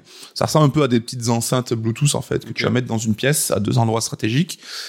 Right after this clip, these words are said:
Speaker 1: et qui vont un peu mapper la pièce pour pouvoir te détecter là-dedans. Donc,
Speaker 2: Ok.
Speaker 1: c'est ce qui se fait de plus précis et de plus pointu aujourd'hui, mais c'est cher.
Speaker 2: C'est, ouais.
Speaker 1: Donc le prix est un peu plus élevé. On a aussi ces contrôleurs. Alors là, c'est compliqué à les décrire, mais vous savez, les sortes de manches qu'on tient dans chaque main.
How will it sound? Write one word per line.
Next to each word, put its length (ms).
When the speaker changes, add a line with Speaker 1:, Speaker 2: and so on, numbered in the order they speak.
Speaker 1:
et 80
qui 120
vont 140
un 60
peu 180
mapper 420
la 120
pièce 300
pour 140
pouvoir 280
te 100
détecter 400
là-dedans. 300
Donc, 140
Speaker 2:
Ok. 120
Speaker 1:
c'est 120
ce 100
qui 80
se 80
fait 120
de 40
plus 140
précis 400
et 40
de 40
plus 100
pointu 320
aujourd'hui, 400
mais 280
c'est 180
cher. 240
Speaker 2:
C'est, 180
ouais. 140
Speaker 1:
Donc 140
le 80
prix 200
est 40
un 60
peu 100
plus 240
élevé. 280
On 100
a 40
aussi 200
ces 160
contrôleurs. 540
Alors 100
là, 120
c'est 160
compliqué 580
à 180
les 120
décrire, 420
mais 60
vous 80
savez, 160
les 60
sortes 260
de 100
manches 420
qu'on 280
tient 180
dans 120
chaque 220
main. 280